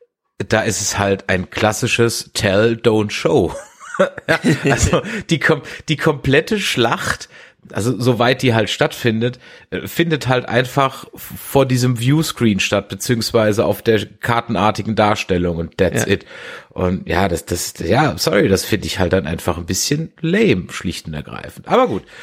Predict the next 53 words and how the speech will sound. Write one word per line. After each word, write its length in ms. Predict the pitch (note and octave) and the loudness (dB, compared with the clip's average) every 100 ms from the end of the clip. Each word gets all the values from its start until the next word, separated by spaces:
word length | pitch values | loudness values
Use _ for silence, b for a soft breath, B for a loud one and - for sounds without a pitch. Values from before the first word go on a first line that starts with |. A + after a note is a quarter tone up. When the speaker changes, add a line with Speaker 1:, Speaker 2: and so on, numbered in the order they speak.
| B | B
Speaker 1:
da 100 | - | -2
Speaker 2:
Das 80 | E3 | -2
Speaker 1:
hat 40 | A#3+ | 2
ja 80 | |
noch 120 | B3 F#3 | 2 4
Speaker 2:
fand 100 | E3+ | 4
Speaker 1:
einen 160 | E3 | 0
Speaker 2:
ich 60 | E3 | 0
noch 160 | F#3 D3 | -2 -2
nicht 160 | B2 | -4
mal, 180 | A#2 G#2 | -8 -10
das 140 | D3 - | -12 -12
fand 180 | E3 | -12
ich 200 | - - | -12 -12
noch 120 | E3+ B2+ | -10 -10
nicht 200 | A2 G#2+ | -14 -18
mal 120 | F2+ | -20
schlimm. 280 | - - - | -20 -18 -8
Speaker 1:
Okay. 320 | C3 C3+ D3+ - | 0 0 0 -4
Speaker 2:
Ich 160 | B2 | -12
fand 160 | - D3+ | -4 0
Speaker 1:
Ja, 80 | D#3 | 2
also 140 | F3+ | 2
ich 40 | E3 | 2
Speaker 2:
eher 100 | D3 | 2
Speaker 1:
meine, 60 | |
man 60 | C#3 | 2
kann's 300 | A#2+ E3 F#3+ | 0 -4 -2
auch 80 | D#3 | -4
inszenatorisch 800 | E3 D3+ E3+ D#3 - D#3 D3+ - | -2 0 2 2 2 2 2 -4
spannend 500 | - A#2 C#3+ D#3 B2 | -2 -2 -2 -6 -2
machen, 380 | C3 B2+ C#3 | -2 0 -6
aber 440 | C3 A#2+ C3 C3 G2 - | -4 -2 0 -2 -4 -12
ja, 380 | F#2+ G#2 A#2 A#2+ | -8 -2 0 0
okay, 360 | A2 - A#2 A#2+ | -2 0 0 0
natürlich. 420 | A2 - A2+ A2+ B B B B | -2 -4 -6 -6 B B B B
Speaker 2:
In 220 | - - E3+ | -18 -2 2
den 140 | D3 | 4
Speaker 1:
Dann 160 | D3+ - | 4 2
muss 100 | D#3 | 4
Speaker 2:
neunzigern, 120 | G3 | 4
Speaker 1:
ich 160 | F3+ | 6
aber 40 | D#3+ | 4
Speaker 2:
wir 60 | |
hatten 80 | D3+ | 4
Speaker 1:
diesen 180 | C#3 D#3 | 2 2
Speaker 2:
noch 80 | B3+ | 2
Speaker 1:
Ga- 60 | |
Speaker 2:
nichts 240 | A3 G#3 - | 2 0 -2
anderes 420 | D#3+ D3 C3+ B2+ | -2 -2 -4 -6
in 120 | B2 | -4
den 120 | A2 | -4
Speaker 1:
Ja, 80 | G#2 | 0